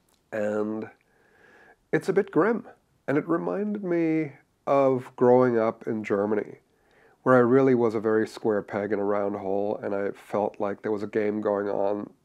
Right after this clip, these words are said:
that I was forced to play that I didn't understand the rules of.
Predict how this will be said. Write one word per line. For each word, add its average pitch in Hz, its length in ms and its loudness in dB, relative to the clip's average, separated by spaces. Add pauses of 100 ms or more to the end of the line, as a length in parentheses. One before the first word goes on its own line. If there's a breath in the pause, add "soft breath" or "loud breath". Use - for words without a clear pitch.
(240)
that 104 100 0
I 110 60 2
was 110 160 0
forced 117 340 0
to - 60 -4
play 98 460 -4 (600 soft breath)
that 117 120 0
I 107 80 0
didn't 113 220 0
understand 107 460 -2
the 101 40 -2
rules 98 360 -2
of. - 180 -8